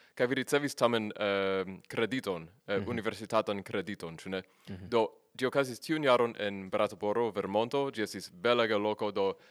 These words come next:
Speaker 1: mi havas tre karajn memorojn, eh, de kiam mi vekiĝis kaj prenis kafon kaj vidis la, la,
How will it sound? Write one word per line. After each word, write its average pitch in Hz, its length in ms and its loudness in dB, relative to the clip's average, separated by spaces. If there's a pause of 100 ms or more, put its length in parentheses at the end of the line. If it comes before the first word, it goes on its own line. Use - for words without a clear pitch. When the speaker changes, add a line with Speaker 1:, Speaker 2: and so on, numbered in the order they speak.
(140)
Speaker 1:
mi 110 200 -2
havas 113 280 0
tre 135 220 -2 (560)
karajn 120 400 4
memorojn, 107 520 -2 (380)
eh, 101 300 2
de 98 140 -8
kiam 107 260 -4
mi 98 320 -6
vekiĝis 120 480 -6
kaj 104 180 2
prenis 113 360 -4
kafon 107 320 0
kaj 101 160 -2
vidis 104 320 -10
la, 92 240 0 (320)
la, 92 320 -2